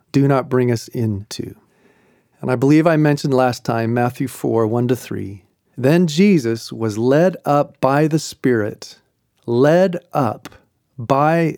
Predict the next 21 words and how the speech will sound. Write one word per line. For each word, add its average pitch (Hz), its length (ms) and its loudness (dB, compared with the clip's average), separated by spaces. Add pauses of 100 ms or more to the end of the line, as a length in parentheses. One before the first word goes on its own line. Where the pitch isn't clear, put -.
the 143 100 -6
Spirit, - 760 -2 (320)
led, 123 680 2 (420)
brought 147 600 2
into 151 800 0
by 139 360 2
the 135 100 0
Spirit, 123 720 0
the 127 220 -2
wilderness. 143 840 0 (840)
But 156 160 2
it 165 80 2
was 147 240 0 (140)
to 202 460 2
be 175 280 4
tempted 156 600 0
or 127 140 2
tested 120 840 -4 (120)
by 120 920 0
the 131 100 0
devil. 127 540 0